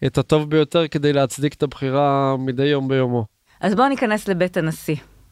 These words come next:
Speaker 2: תספר לנו קצת על עבודת בית הנשיא, על היום-יום שלכם, קצת מאחורי הקלעים, תכניס אותנו לשם.
Speaker 1: קודם כל, לפני שבאנו לבית הנשיא, אז אמרו לי, "וואי, איזה יופי, אתם הולכים לבית הנשיא,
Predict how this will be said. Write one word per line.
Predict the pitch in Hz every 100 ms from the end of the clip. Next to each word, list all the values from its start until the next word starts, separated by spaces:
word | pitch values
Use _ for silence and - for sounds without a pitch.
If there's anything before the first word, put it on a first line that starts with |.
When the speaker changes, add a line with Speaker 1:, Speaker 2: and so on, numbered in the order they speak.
| _ -
Speaker 2:
תספר | - 196 269 277
לנו | 254
קצת | 202 240 214
על | 185 -
עבודת | 165 151 151 160 175 170 160
בית | 165 170
הנשיא, | 151 151 - 156 147
על | - 143 139 -
היום-יום | 160 165 190 190 196
שלכם, | 214 226 208 208 202
קצת | - 330
מאחורי | 294 - 226
הקלעים, | 247 - 208 226
תכניס | - - 196 202
אותנו | 202 180 156 151
לשם. | 147 - 135 127 127 - _ -
Speaker 1:
קודם | 143 156
כל, | 160
לפני | 143 151 151
שבאנו | 147 143 143 139
לבית | 127 135
הנשיא, | 143 127 - 151
אז | 147 117
אמרו | 117 127
לי, | 127 117
"וואי, | 120 147 139
איזה | 117 117
יופי, | 113 117 135 - 123
אתם | 107 107
הולכים | 107 - 131
לבית | 113 117 123
הנשיא, | 113 107 - - 160 156 139